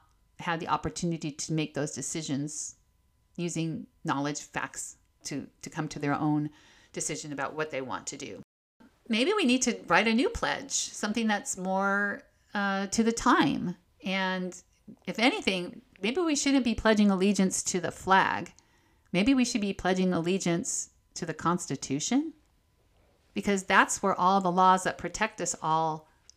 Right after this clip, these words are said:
really are. They're not in the flag. They're not in the Republic. It's the Constitution. So maybe we should all be pledging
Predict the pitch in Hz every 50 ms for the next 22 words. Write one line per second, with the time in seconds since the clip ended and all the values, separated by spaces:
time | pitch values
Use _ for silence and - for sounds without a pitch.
0 | _ - 175 196 196 175 156 - - 120 87 78 87 175 170 - _ _ _ _
1 | _ _ _ _ _ _ - - 196 208 220 220 - - 196 180 165 160 - -
2 | 127 107 104 139 170 180 180 - _ - 185 180 196 196 196 202 - - 175 180
3 | 170 165 170 165 160 - - 160 151 147 - - 180 175 160 135 135 131 139 170
4 | - - - _ _ _ _ _ _ _ _ _ _ _ _ - - 196 - -
5 | - 220 - - 220 214 202 - - 233 - - - 285 294 - - 165 - -
6 | - - - _ _ _ _ _ _ _ _ _ _ _ - - - 214 202 202
7 | 214 226 226 247 240 214 220 214 - - 196 - - - 190 214 240 262 262 247
8 | 240 226 196 196 180 - - 175 170 165 - 139 113 117 104 -